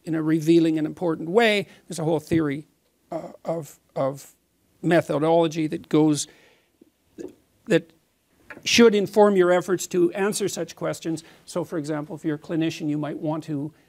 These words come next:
differentiate between depression and anxiety, keeping the concepts importantly separate so they have functional utility, but also accounting for the overlap because they're both negative emotions, for example. It's, it's part of epistemological mapping.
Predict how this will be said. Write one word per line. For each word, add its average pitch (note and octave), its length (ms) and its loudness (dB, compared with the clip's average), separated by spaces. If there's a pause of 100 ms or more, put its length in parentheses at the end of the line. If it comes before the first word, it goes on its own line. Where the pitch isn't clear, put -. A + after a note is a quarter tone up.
(460)
differentiate E3+ 760 -2
between D#3 400 -2
depression - 480 -6
and D3 140 -4
anxiety, F3 720 0 (720)
keeping F#3 320 0
the E3+ 80 0
concepts F3 540 -4
importantly D#3+ 500 -4
separate A3 460 0
so F#3 120 -6
they D#3 140 -4
have D#3 180 -6
functional D#3+ 380 -6
utility, F#3 500 0
but E3 160 -4
also D#3+ 460 -4
accounting D#3+ 360 -2
for - 120 -10
the D3+ 120 0
overlap F3+ 520 6
because E3 300 -8
they're F3 100 -8
both D3+ 300 -6
negative D3 320 -6
emotions, F#3+ 440 -4
for F3 140 -10
example. D3+ 480 -8 (400)
It's, - 200 -14
it's G3 160 -12
part E3+ 260 0
of D#3 220 -6
epistemological E3 960 -2
mapping. E3 560 0